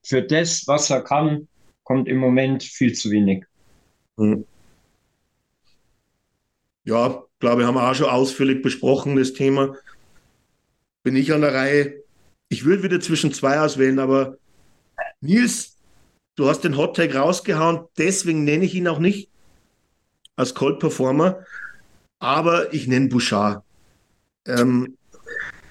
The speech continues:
Speaker 2: wir haben heute auch wieder, glaube ich, zehn Minuten, fünfzehn Minuten drüber geredet. Ich, ich, ich weiß einfach nicht, ob ich da mitgehen kann. Ich habe einfach so viele Zweifel, was das, was das einfach anbetrifft, dieses,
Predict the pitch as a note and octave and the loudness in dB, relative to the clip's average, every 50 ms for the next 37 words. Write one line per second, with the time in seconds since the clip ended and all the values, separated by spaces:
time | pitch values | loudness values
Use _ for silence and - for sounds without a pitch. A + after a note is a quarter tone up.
0 | _ _ _ _ A#2 C3 C3 C3 C#3+ E3+ G3+ A3+ G#3+ G#3+ - - - _ _ _ | _ _ _ _ -4 -4 -2 0 2 2 2 2 2 0 -2 -6 -16 _ _ _
1 | _ _ _ _ _ - - C3 C#3 D#3+ D#3+ D#3+ - - B2+ C#3 F3+ G3 F3+ F3+ | _ _ _ _ _ -6 -2 0 0 0 0 -2 -4 -4 -2 0 2 2 2 2
2 | D#3+ D#3+ D#3 D#3+ D#3+ D#3 - - - - D#3+ E3+ F3+ F3 E3+ D#3+ D#3+ D#3+ - - | 2 2 2 2 0 0 -2 -4 -4 -2 0 2 2 2 2 2 0 -2 -6 -4
3 | - F3 E3 F#3 - - E3+ D#3+ D#3+ D#3 D#3 D#3 D3+ C#3 C#3+ C#3+ C#3 C3+ C3 A#2+ | 0 0 0 0 0 -2 -2 2 2 2 2 2 0 -2 0 2 2 2 2 0
4 | A#2+ A#2+ B2+ C3+ C3+ C3 C3+ - - B2+ A#2 - - - - - - - - - | 0 0 2 2 0 0 -2 -2 -2 0 0 0 -4 -8 -12 -12 -12 -12 -12 -10
5 | - - - - - - - _ _ _ _ _ _ _ - C3 - - - - | -10 -12 -12 -14 -16 -16 -20 _ _ _ _ _ _ _ -4 -4 -2 -4 -4 -6
6 | - _ _ - - - - C3 B2+ C3+ D3+ D3 D#3+ D#3 C#3 C#3+ C#3 C#3+ C#3 C#3 | -10 _ _ -12 -12 -8 -4 -2 -2 0 0 2 2 2 2 2 2 2 2 2
7 | C#3+ C#3+ C#3 C3+ C3+ C3+ - C3+ - C#3 B2+ B2+ B2 C3 C3 C3 C#3 C#3+ C3+ C#3 | 2 2 2 2 2 2 0 0 0 -2 0 0 2 2 2 2 2 0 -2 -2
8 | C3+ - - - C3+ D3+ C#3+ C#3 D#3 D3+ D3+ C#3+ - - B2 A2+ B2 C3 C3+ C#3+ | -4 -4 -2 0 0 0 2 0 0 0 0 -2 -2 -2 -2 -2 0 0 0 0
9 | C#3+ C3+ C3 C3 B2+ - - C3+ B2 - - - - B2+ A#2+ - - C3 C3 B2 | 0 2 2 0 0 0 -2 -2 -2 -2 -4 -4 -2 -2 -2 -2 -2 -2 -2 -2
10 | A#2 - - A2+ A2+ A#2 A#2+ B2 - A#2 A#2 A#2+ - - - A#2+ A#2 A#2+ A#2 - | 0 -2 -2 -2 0 2 2 2 2 0 0 -2 0 -2 -2 0 2 2 0 0